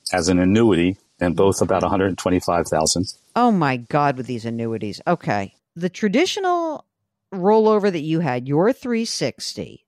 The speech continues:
Speaker 2: that surrender period is up. What about Alice's
Speaker 1: Yes.
Speaker 2: rollover? That's also done, right? No surrender?
Speaker 1: Yes.
Speaker 2: Okay.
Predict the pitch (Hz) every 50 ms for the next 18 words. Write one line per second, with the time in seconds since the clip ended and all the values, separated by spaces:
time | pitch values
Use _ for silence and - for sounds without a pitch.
0 | - 143 147 170 165 185 196 - - - 226 208 185 170 160 156 156 147 165 160
1 | 151 147 147 139 139 131 135 127 - 98 - - _ _ - 156 147 147 160 202
2 | 220 262 269 240 202 - 220 185 180 170 170 170 170 170 - _ _ _ _ -
3 | 160 165 165 165 165 165 160 - - 175 160 151 147 147 143 131 - 104 92 -
4 | 151 143 139 135 131 131 120 131 127 117 104 - _ - 160 156 160 - - 170
5 | 156 143 - - 110 92 - - - - 113 92 87 87 107 127 139 156 180 170
6 | 170 156 156 156 147 - - 165 160 151 151 170 180 202 208 226 226 _ - -
7 | 98 - - - - - - _ _ - 165 - 180 123